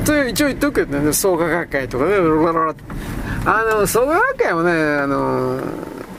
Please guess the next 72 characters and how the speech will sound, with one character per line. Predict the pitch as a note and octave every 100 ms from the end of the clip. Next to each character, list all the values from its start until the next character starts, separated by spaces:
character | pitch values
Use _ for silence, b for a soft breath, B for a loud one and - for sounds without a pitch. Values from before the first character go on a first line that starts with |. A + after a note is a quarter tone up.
| - -
体 | F3+ G#3+ C#4
質 | - F4+
的 | G4
に | G#4+ A4
は | F3+
ね、 | D#3+ C#3+ C3+
や | C#3+
っ |
ぱ | A#3+
り、 | A3+
あ | D3
の、 | C3+
気 | - -
違 | D#4
い | B4
だ | F3
か | C#3+
ら、 | C3+
僕 | B2+ D3+ C#3
は、 | B2+ D3+
僕 | D#3 F#3
の | D3
目 | D3+ D3
か |
ら | B2+
見 | C3
る | C3
と。 | B2 B2+ A#2+ - B B B B - -
昭 | - F#3+
和 | D#3
の | C3+
言 | C#3+ D#3
論 | D3 C#3
弾 | C#3+ C#3
圧 | C3+ C3
事 | -
件 | C#3
と | B2
か、 |
だ | C3 C#3
か |
ら | B2+
色 | C#3+ C#3+ C3
々 | A#2+
ね、 | A2+ - C3+
調 | F3 E3+
べ | D#3+
る | C3+
と | B2
ね、 | D3 -
黒 | - E3
い | D3
ペ | D#3+
ン | D3+
事 | D#3
件 | E3 C3
だ | B2
っ |
た | A#2
か | A#2
な。 |
な | B2+ C#3+
ん |
か、 | B2+ A#2+
な | C#3+
ん |
か | B2
そ | - C#3
う |
い |
う |
の。 | C3